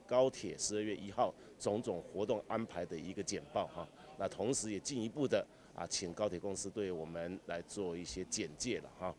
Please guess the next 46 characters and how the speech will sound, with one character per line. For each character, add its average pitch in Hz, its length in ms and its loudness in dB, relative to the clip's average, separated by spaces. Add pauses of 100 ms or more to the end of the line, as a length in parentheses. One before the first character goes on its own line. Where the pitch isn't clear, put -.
(400)
那 101 140 2
我 107 100 6
想 90 400 4
这 101 100 -2
个 95 120 0
十 104 420 0
二 123 100 4
月 117 220 4
一 120 160 -6
号 104 280 4
呢， 82 120 -6 (280)
啊， 82 380 -2
不 131 80 -4
管 98 200 0
是 104 120 -2
在 117 220 4
地 117 180 -2
的 90 100 -2
云 92 180 -4
林 98 100 -4
乡 104 220 -2
亲， 104 180 -4
不 117 100 -8
管 95 140 -4
是 95 120 -4
旅 90 200 -6
外 117 180 6
的 92 80 0
云 92 140 -2
林 95 100 -2
乡 98 180 0
亲， 95 180 -2 (240)
大 104 140 2
家 92 140 0
都 95 140 -2
非 123 300 4
常 87 300 -4
高 120 200 6
兴 104 160 0
的 87 60 -2
心 107 180 0
情 87 220 -2 (240)
要 95 160 0
来 90 140 0
迎 95 240 -2
接 107 280 4